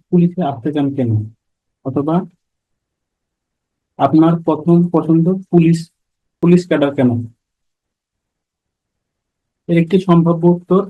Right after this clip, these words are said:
হতে পারে, "এটি শুধু একটি চাকরি নয়, বরং একটি দায়িত্ব এবং সমাজের প্রতি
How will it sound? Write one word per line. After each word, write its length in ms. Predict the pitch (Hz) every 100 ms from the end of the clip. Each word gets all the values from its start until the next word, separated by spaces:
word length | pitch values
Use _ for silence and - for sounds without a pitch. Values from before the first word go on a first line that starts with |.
| -
হতে 200 | 156 151
পারে, 220 | 139 135 214 254 _ _ _ _ _ _ _ _ _ _ _ _ _ _ _ _ _ _ _ _ _ _ _ _ _ _ _ 175
"এটি 160 | 165
শুধু 200 | 165 185 180
একটি 220 | 180 185
চাকরি 320 | 180 151 - 165
নয়, 240 | 160 175
বরং 260 | 180 147 156 190
একটি 180 | 156 160
দায়িত্ব 340 | 143 139 131 170 185
এবং 220 | 147 156 208 208
সমাজের 360 | - 143 147 147
প্রতি 300 | 151 143 185